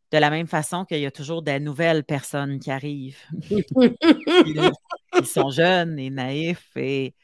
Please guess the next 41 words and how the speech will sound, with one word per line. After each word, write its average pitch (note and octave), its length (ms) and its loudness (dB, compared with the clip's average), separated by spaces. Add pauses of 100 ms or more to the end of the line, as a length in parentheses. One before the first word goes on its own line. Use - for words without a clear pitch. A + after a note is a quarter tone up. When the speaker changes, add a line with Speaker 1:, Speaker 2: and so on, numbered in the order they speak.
(540)
Speaker 1:
eux F#3+ 200 -6
autres F#3 140 -6
Speaker 2:
Mm. F3 60 -8
Speaker 1:
aussi, F3 180 -10
ils F3+ 100 -6
ont D#3+ 40 -2
un D#3 60 -2
apprentissage. F3 800 -4
Fait C#3+ 160 -8
que - 80 -20
tu - 240 -20
te C3+ 60 -20
dis, E3+ 300 -4
est-ce - 320 -8 (280)
t'sais, E3 80 -4
tant F#3 180 2
et G3 80 0
aussi F#3 200 -4
longtemps E3 360 -2
qu'on F3 100 -4
les D3 160 -6
aura D3 200 -2
pas D3+ 120 0
pris F#3+ 500 -8 (640)
au D#3+ 100 4
primaire. E3+ 680 4
<laughs> - 1000 -8
Comme F#3+ 340 2 (200)
Speaker 2:
Ouais. F3 400 4
Speaker 1:
combien G#3 140 0
de G3+ 40 -8
générations F3 720 0
qu'on D#3+ 160 -4
va C#3+ 140 0
rattraper D3+ 500 -4
de D3+ 80 -10
même, D#3+ 420 -6 (140)
tu - 60 -20
comprends ? E3 460 -4 (320)
Speaker 2:
Je F3+ 120 -12
comprends. F3 720 -4